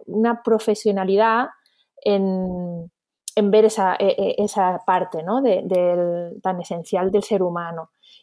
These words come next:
Y, y ahora poco a poco se va integrando más dentro de la salud,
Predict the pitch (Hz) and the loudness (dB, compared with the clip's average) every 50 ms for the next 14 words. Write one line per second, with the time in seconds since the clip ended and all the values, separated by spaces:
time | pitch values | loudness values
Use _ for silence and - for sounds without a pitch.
0 | _ _ - 220 208 202 196 190 190 190 185 185 190 190 175 190 208 233 233 - | _ _ 0 2 2 4 4 2 2 0 -2 0 2 2 4 4 2 2 2 2
1 | 226 214 214 247 233 226 - 240 240 240 247 247 254 269 262 240 202 190 185 196 | 2 2 2 2 0 2 2 2 2 2 2 2 0 0 0 -2 -2 -2 -2 0
2 | 202 214 202 202 202 208 208 202 190 196 214 233 - 202 190 196 - 233 233 220 | 0 0 0 2 2 0 0 0 0 0 -2 0 0 0 0 2 4 4 4 4
3 | 190 175 - - 170 165 165 196 262 349 | 4 2 -2 -6 -6 0 2 2 2 0